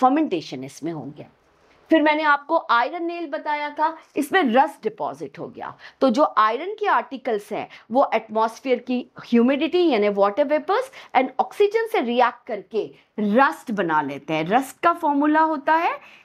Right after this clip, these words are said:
एफ़ ई टू ओ थ्री डॉट एक्स एच टू ओ। ये मैं आपको आगे कवर कराऊंगी। तो ये केमिकल रिएक्शन हो गई।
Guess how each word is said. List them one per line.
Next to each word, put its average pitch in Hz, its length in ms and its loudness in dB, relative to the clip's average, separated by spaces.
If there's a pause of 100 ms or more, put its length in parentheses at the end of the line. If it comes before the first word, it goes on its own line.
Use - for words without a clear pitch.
(120)
एफ़ 240 220 0
ई 233 80 -2
टू 202 300 0
ओ 185 40 2
थ्री 311 360 2
डॉट 214 360 2 (200)
एक्स - 240 -6
एच - 300 -14
टू 101 180 -6
ओ। 123 40 0
ये 214 160 2
मैं 233 140 2
आपको 214 260 -2
आगे 220 400 -2 (320)
कवर 392 220 2
कराऊंगी। 143 520 -6 (320)
तो 359 60 4
ये 392 300 2
केमिकल 381 400 0
रिएक्शन 156 520 -4
हो 120 120 -8
गई। 135 220 -8